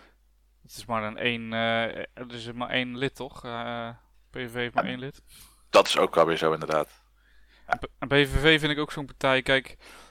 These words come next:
Speaker 1: eh, vorige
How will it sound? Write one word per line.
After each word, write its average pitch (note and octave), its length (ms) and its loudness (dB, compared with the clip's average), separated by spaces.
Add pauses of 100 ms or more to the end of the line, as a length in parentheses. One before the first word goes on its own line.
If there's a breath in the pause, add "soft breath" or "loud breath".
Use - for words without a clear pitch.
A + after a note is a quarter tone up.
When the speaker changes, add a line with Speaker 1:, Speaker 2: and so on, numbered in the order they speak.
(680 soft breath)
Speaker 1:
eh, A#2+ 600 2 (840)
vorige B2+ 920 -4